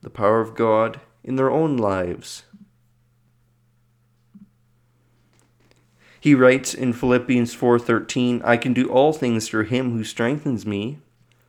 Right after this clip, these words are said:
And in Colossians one eleven, "May you be strengthened with all power according to his glorious might for all endurance and patience with joy."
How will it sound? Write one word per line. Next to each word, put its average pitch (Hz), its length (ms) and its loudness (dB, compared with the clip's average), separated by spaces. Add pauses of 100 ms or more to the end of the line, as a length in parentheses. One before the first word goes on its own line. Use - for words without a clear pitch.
(420)
And 127 140 0
in 117 80 0
Colossians 117 580 2
one 107 180 2
eleven, 104 520 0 (500)
"May 131 180 4
you 156 200 0
be 147 120 -4
strengthened 151 680 -2
with 139 140 0
all 143 220 2
power 127 680 -4
according 120 420 0
to 120 100 -8
his 107 160 -10
glorious 131 560 0
might 101 460 -4
for - 200 -6
all 110 240 2
endurance 104 680 -4
and 95 160 -12
patience 104 500 -8
with 98 120 -12
joy." 90 440 -6